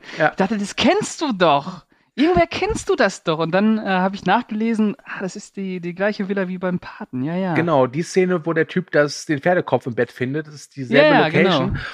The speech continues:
Speaker 1: Und die Villa gehörte, äh, äh, Randolph William Hearst, so ähnlich, der das Vorbild war für Citizen Kane. Ja.
Speaker 2: Mm.
Speaker 1: Ja. Also ich würd sagen, wir sind wirklich am Schluss angelangt. Allerdings, also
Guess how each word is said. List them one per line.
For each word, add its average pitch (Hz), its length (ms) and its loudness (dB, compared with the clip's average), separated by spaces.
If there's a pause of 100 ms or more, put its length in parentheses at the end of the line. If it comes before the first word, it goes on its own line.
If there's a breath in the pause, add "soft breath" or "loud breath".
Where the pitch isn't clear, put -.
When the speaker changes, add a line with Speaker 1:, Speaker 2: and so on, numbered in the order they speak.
(140 loud breath)
Speaker 1:
Und 170 240 0
die 156 240 0
Villa 226 380 2
gehörte, 165 920 0 (300)
äh, 131 40 -2
äh, 131 120 0 (340)
Randolph 190 720 0
William 151 360 0
Hearst, 165 320 2
so 113 140 -14
ähnlich, 127 540 -10 (280)
der 123 120 -2
das - 80 -10
Vorbild 156 340 -2
war 139 140 2
für 131 120 -10
Citizen 127 460 -10
Kane. 139 360 -8 (220)
Ja. 120 200 -12 (720)
Speaker 2:
Mm. 120 580 -2
Speaker 1:
Ja. 135 160 -10 (160)
Also 196 140 4
ich 202 80 -4
würd 233 100 -4
sagen, 226 180 2
wir 214 80 2
sind 208 240 -4
wirklich 220 300 -2
am 170 100 -4
Schluss 208 360 -2
angelangt. 127 560 -4 (120)
Allerdings, 190 720 2
also 156 300 -2